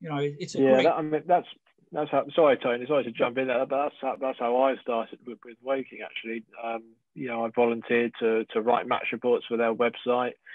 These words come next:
Speaker 2: um, and, and sort of from being around those circles, you get to know the, the, you know, the local newspaper journalists, um, et cetera. You know, I was roped into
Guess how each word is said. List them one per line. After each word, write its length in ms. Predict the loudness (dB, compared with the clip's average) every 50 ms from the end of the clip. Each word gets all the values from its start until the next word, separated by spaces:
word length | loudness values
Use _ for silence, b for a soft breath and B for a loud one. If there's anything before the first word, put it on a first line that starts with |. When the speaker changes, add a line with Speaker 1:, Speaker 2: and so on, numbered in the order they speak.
| B B B B B B -8
Speaker 2:
um, 220 | -6 -6 -4 -6 -6
and, 160 | -10 -12 -12
and 140 | -14 -16 -6 -2
sort 180 | -2 0 0
of 40 | 0
from 160 | -2 -4 -2
being 240 | 2 4 4 4 4
around 300 | 4 4 4 4 4 4
those 180 | 2 2 0 2 0
circles, 340 | 0 0 4 4 2 2 2
you 160 | -4 -8 -4
get 160 | -2 -4 -4 -4 _ _ -20 -16 -14
to 80 | -8
know 200 | -4 -2 -2 -2
the, 160 | -2 -2 -4 -6 _
the, 180 | -14 -14 -12 -12
you 140 | -14 -16
know, 80 | -14 -14
the 80 | -10 -6
local 380 | -4 -4 -4 -4 -6 -10 -8
newspaper 520 | -6 -6 -8 -8 -6 -4 -4 -4 -4 -6 -10
journalists, 580 | -8 -4 -2 -2 -2 -2 -6 -12 -16 -18 -18 -20 -20 _ _ _ -20 -20 _ B B B B B B B _ -2
um, 320 | -2 -2 -2 -4 -8 -14 -10 -10
et 120 | -8 -8 -8 -4 0
cetera. 560 | 0 0 0 0 -4 -2 0 2 2 2 2
You 80 | 0 0
know, 120 | 0 2
I 60 | 2 2
was 80 | 2 2
roped 260 | 4 4 4 4 2 -2
into 240 | -4 -2 -2 -4